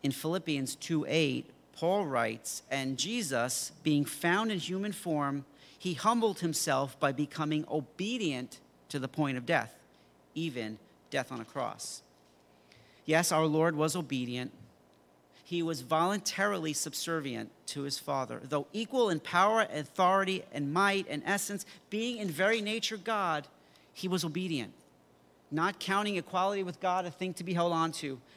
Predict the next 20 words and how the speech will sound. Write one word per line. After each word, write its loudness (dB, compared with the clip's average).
but -2
he 0
emptied -4
himself. -4
Not 8
only 2
forsaking 4
the 2
worship 4
of 2
angels, 2
not 2
only -2
living 2
in 0
this 2
fallen 2
world, 0
but -4
suffering 0